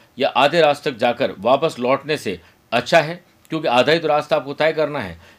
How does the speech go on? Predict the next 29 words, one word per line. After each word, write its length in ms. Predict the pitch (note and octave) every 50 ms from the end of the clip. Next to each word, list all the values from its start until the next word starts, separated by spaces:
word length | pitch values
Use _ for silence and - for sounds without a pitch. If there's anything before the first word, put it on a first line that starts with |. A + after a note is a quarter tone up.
| _
इसलिए 220 | - B2+ - D3+ B2+
लगातार 440 | A#2 A#2 A#2+ C3 C3 - D3 B2+ A2+
प्रयास 360 | - A2 G#2 G#2+ G#2 G2 -
करिए। 240 | - F#2 E2+ E2+ C#2
मिथुन 320 | E2 F2+ G#2 G#2 A#2 A2 F#2+
राशि, 260 | E2+ D#2 - - - - _ _ _ _ _ _ _ _ _ _ _ _ _ _ _ _ _ _ _ _ _ _ _ _ -
मन 240 | G2 A2 C#3+ E3 E3+
चंगा, 460 | E3 - E3+ D#3+ D#3+ D#3+ E3 E3+ E3
कटौती 460 | D#3+ - B2+ A2+ G#2+ A#2 A2 G#2+ A2 F#2+
में 100 | F#2 E2+
गंगा, 340 | E2+ F2 E2+ D#2+ D#2+ D2+ - _ _ _ _ _ -
इसलिए 240 | - - C3+ A#2+ F#2
मन 200 | - E3 F3+ E3+
को 140 | - E3 D#3
अच्छा 300 | - A2 G#2+ - - G#2
रखिए। 320 | F2 E2 - - - - - - -
वर्क 180 | G#2+ B2 - -
प्लेस 200 | - C#3 C#3 C#3
पर 200 | - D3+ D#3+ - _ _ - _ _ -
कामकाज 480 | - C3+ D3+ D#3 D3+ D#3+ E3+ F3 E3 D#3
में 120 | C#3+ G#2+
दिन 180 | A#2 D3+ D#3 -
आपको 320 | - B2 B2+ - - D3
सहयोग 380 | B2+ - A#2 G2 G2 C3+ D3 C#3
दिलाएगा 320 | B2+ C#3 C#3+ C#3+ C#3+ C#3+
और 60 | C#3+ C3
समर्थन 440 | - - A#2 A2+ A2 G#2+ - A2+ G#2
भी 100 | E2+ E2+
दिलाएगा। 440 | E2 E2 D#2 C#2+ C#2 - - _